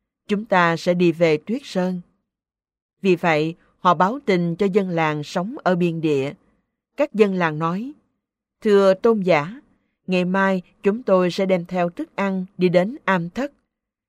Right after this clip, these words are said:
Các tôn giả sẽ ăn rồi ra đi." Ngày hôm sau, họ đem theo nhiều đồ ăn loại cứng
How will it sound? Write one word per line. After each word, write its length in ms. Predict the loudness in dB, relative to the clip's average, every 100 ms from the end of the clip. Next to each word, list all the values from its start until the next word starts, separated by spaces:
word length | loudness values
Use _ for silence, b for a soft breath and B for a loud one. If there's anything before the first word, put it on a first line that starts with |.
| -6
Các 180 | -2 2
tôn 180 | 2
giả 260 | 2 0 0
sẽ 200 | -4 -6
ăn 380 | -2 -2 -2 -6 -10 _
rồi 360 | 2 4 4 2
ra 200 | -2 -2
đi." 260 | -2 -4 -6 _ _ _ _ _ _ _ _ _ _ _ _ _ _ _ -2
Ngày 180 | 0 2
hôm 260 | 0 -2
sau, 400 | -4 -4 -2 -4 b b b
họ 160 | 2 4
đem 240 | 4 2
theo 160 | -2 -2
nhiều 500 | 0 0 0 -4 -2
đồ 180 | 2 4
ăn 280 | 2 -4 -2
loại 240 | 0 0
cứng 440 | -2 -2 -2 -8